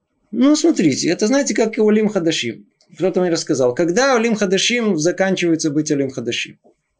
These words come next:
А? Олим Хадашим, для тех, кто не понимает, это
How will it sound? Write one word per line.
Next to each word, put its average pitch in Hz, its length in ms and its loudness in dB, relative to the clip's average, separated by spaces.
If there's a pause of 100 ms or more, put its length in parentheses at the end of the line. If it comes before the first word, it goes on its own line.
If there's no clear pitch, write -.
(260)
А? 151 240 -4 (1500)
Олим 156 280 4
Хадашим, 170 420 0
для 165 100 0
тех, 165 220 -2
кто 139 420 -2 (120)
не 135 120 -2
понимает, 202 520 -2
это 170 480 -2